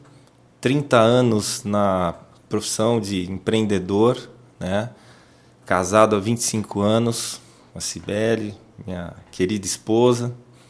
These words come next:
Pai de dois filhos, Ana Laura, dezenove anos, estudante de Direito na puc, Murilo Henrique no Mackenzie, com dezesseis anos. É,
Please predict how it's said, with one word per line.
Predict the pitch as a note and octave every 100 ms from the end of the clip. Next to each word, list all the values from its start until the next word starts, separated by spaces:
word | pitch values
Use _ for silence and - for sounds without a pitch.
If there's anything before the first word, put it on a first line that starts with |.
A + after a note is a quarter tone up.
| - -
Pai | - G#2+
de | G#2
dois | G#2+ A2 -
filhos, | - A#2+ B2+ B2 A#2+ - - -
Ana | G2 G2+
Laura, | F#2+ G#2+ A2 A2
dezenove | G2+ F#2+ G#2 G#2 G#2+ G2 G2+
anos, | A#2 A#2+ A#2 A2+ -
estudante | - F#2+ G2 G#2 -
de | G2+ F#2+
Direito | F#2+ G2+ A2+ A#2 A2+
na | F#2+ F2
puc, | - A2+ B2+ B2 - A#2+ - - - - - _ _
Murilo | G#2 G#2+ A#2 A2+
Henrique | G#2+ G#2 A#2 A2
no | G#2+ G2+
Mackenzie, | F2+ - A#2 C3 C3 A2+ A#2 A#2 -
com | F#2+
dezesseis | G2 G2+ F#2+ - A2 G2 G#2
anos. | A#2 C3 C3+ - - - - - - _ _
É, | F#2+ F#2+ F#2 F2+ F2 F2